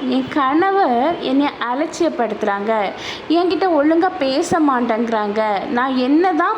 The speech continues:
பண்ணட்டும்?" அப்படின்னு சொல்லி அவங்களுக்கு ஒரு கன்ஃப்யூஸ், ஒரு குழப்பத்துல ஒரு கமெண்ட் கொடுத்துருந்தாங்க. அவங்கள்ட்ட என்ன சொல்றேன் அப்படின்னா, அவங்களுக்கு தேவைன்னா மட்டும் வந்து பேசுறாங்கன்னு சொல்றாங்க.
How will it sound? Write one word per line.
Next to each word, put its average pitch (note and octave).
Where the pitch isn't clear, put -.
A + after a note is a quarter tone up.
பண்ணட்டும்?" A#3+
அப்படின்னு B3
சொல்லி A#3+
அவங்களுக்கு D4+
ஒரு D4+
கன்ஃப்யூஸ், E4+
ஒரு C4+
குழப்பத்துல D#4
ஒரு C#4+
கமெண்ட் C4+
கொடுத்துருந்தாங்க. G#3
அவங்கள்ட்ட G4+
என்ன C#4+
சொல்றேன் C4
அப்படின்னா, G#3+
அவங்களுக்கு D#4
தேவைன்னா F#4+
மட்டும் C#4
வந்து D#4
பேசுறாங்கன்னு C4
சொல்றாங்க. G3